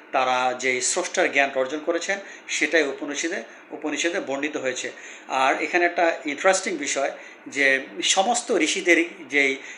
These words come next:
আহ, তাদের অভিজ্ঞতার জ্ঞান, তারা স্রষ্টার নৈকট্য অর্জন করার পরে আত্মা সম্পর্কে, ঈশ্বর সম্পর্কে তারা যে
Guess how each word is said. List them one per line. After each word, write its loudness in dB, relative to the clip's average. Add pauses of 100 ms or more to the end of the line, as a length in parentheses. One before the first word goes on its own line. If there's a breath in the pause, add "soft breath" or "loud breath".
(100)
আহ, 0
তাদের 2
অভিজ্ঞতার 2
জ্ঞান, 0
তারা 2
স্রষ্টার -2
নৈকট্য -2
অর্জন -2
করার -2
পরে -4 (280 loud breath)
আত্মা -2
সম্পর্কে, -4 (320 loud breath)
ঈশ্বর 0
সম্পর্কে -4
তারা 0
যে -4